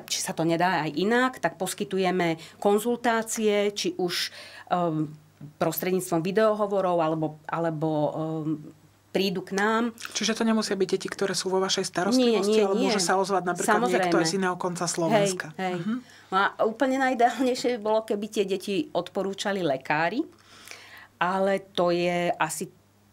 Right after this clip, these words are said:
Speaker 1: by som povedala, zatiaľ také najmenšie percento.
Speaker 2: Mhm. Čiže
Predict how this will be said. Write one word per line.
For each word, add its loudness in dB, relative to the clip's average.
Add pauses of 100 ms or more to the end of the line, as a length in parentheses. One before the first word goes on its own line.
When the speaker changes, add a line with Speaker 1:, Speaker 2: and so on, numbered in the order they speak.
(220)
Speaker 1:
by -10
som -2
povedala, 2
zatiaľ 0
také -4
najmenšie 0
percento. -6
Speaker 2:
Mhm. -20 (200)
Čiže -2